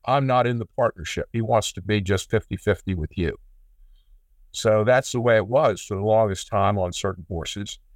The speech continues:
When he died, Denny, uh, became, uh, the substitute partner. That's how it ended up that we owned Orb together. But, you know, those were associations that made certain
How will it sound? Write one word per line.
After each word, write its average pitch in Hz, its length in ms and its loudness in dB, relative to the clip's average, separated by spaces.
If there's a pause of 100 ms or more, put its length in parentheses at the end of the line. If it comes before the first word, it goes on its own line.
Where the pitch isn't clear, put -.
(300)
When 101 180 0
he 117 160 -2
died, 107 480 2 (200)
Denny, 113 380 0 (360)
uh, 92 300 0 (260)
became, 104 600 0 (160)
uh, 92 200 -2 (240)
the 98 100 -2
substitute 110 720 0
partner. 95 460 -4 (540)
That's 104 240 0
how 101 380 2 (240)
it 104 120 0
ended 107 260 4
up 104 180 4
that - 140 -6
we 104 300 -2 (640)
owned 101 340 0
Orb 113 340 2
together. 95 560 0 (520)
But, 131 200 2 (480)
you 147 100 0
know, 117 280 0 (300)
those 139 320 2
were 117 80 0
associations 110 1000 -2
that 101 200 -2 (1600)
made 120 260 0
certain - 500 -2